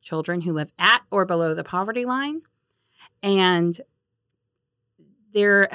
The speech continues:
<sighs> at the time, uh, it was two thousand eighteen. Well, we technically got founded in, like, we started in, like, two thousand sixteen. So in two thousand sixteen, I was sitting in a meeting and they were talking about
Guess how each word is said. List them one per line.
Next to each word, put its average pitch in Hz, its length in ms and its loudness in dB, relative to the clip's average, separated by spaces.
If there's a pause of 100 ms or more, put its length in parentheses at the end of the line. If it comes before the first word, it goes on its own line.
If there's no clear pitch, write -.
(120)
<sighs> - 200 -14
at 226 160 -2
the 233 120 -4
time, 170 640 0 (640)
uh, 180 300 2
it - 40 -2
was - 140 -12
two 196 320 -4
thousand 180 560 -2 (1400)
eighteen. 180 800 -8
Well, 180 220 -2
we 175 100 -4
technically 170 420 -12
got 139 140 -16
founded 147 320 -16
in, 139 80 -16
like, - 180 -18 (100)
we 160 100 -10
started 170 240 0
in, 156 60 -4
like, 147 140 -8
two - 120 -10
thousand 143 300 -6
sixteen. 156 520 -16 (480)
So - 140 -10
in 208 80 -2
two 247 160 -4
thousand 226 360 2
sixteen, 185 880 -6 (400)
I - 60 -10
was 170 100 -6
sitting 208 280 -2
in 208 80 0
a 196 60 2
meeting 185 640 -2 (540)
and 175 340 0
they 175 80 -2
were 175 100 -2
talking 185 420 -6
about 170 440 -2